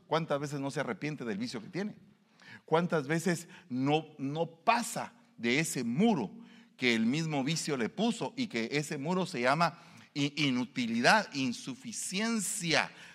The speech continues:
para poder en algún momento vencer lo que desea, lo que siente? Entonces es una muralla, es invisible, pero ahí está. La persona no puede pasar al lado de sentirse totalmente libre, totalmente sano. Yo he visto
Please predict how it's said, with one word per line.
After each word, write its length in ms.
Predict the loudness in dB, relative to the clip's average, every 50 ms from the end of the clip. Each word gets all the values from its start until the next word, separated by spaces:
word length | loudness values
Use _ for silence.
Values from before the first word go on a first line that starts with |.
| -20 -6 0
para 340 | 2 2 4 2 2 0
poder 560 | -4 -4 -2 0 2 2 2 2 0 -2 -6 -14 -20 -20 -20 -20 _ -4
en 120 | -2 0
algún 220 | 0 0 -2 -4 -4
momento 460 | -4 -4 -4 -4 -6 -4 -4 -2 -2
vencer 680 | 0 -2 -2 -4 -6 -4 -2 0 0 0 0 -2 -4 -10 -10 -8
lo 240 | -6 -4 -4 -4
que 160 | -4 -4 -4 -2
desea, 580 | -2 -4 -6 -8 -6 -4 -4 -2 -2 -2 -2
lo 200 | -4 -4 -8 -8
que 120 | -10 -12 -12
siente? 600 | -10 -10 -8 -6 -4 -4 -6 -6 -8 -12 -16 -18 _ -20 -20 -20
Entonces 400 | -16 -12 -8 -6 -4 -4 -4 -4 -2
es 220 | 0 0 2 2
una 200 | 2 2 4 4
muralla, 580 | 4 4 2 2 2 2 2 2 2 0 -2 -6 -10 -4 -2
es 200 | 0 0 0 -2
invisible, 680 | -4 -4 -4 -2 -2 -4 -4 -6 -8 -10 -10 -8 -4
pero 180 | 0 2 2
ahí 140 | 4 4 4
está. 520 | 2 2 0 0 2 4 4 4 2 -2 -10 -20 -20 -20 -20 -8 2
La 200 | 6 6 6 6
persona 320 | 2 -2 0 2 4 4
no 160 | 4 4 2
puede 220 | 4 4 6 6 6
pasar 440 | 4 0 -2 -2 0 0 0 2
al 180 | 4 2 2 2
lado 280 | 2 2 2 2 0 -2
de 180 | -4 -6 -6
sentirse 460 | -8 -8 -10 -8 -8 -8 -8 -8 -8
totalmente 560 | -10 -8 _ -6 -6 -6 -6 -8 -8 -6 -6 -6
libre, 400 | -6 -6 -6 -6 -6 -8 -8 -10 -12 -18 -20 -14 -10
totalmente 500 | -8 -4 -2 -2 -2 -2 -2 -6 -6 -6
sano. 400 | -4 0 2 2 2 0 0 -2
Yo 100 | -2 -2
he 60 | -2
visto 340 | -2 -4 -4 -2 0 -2 -2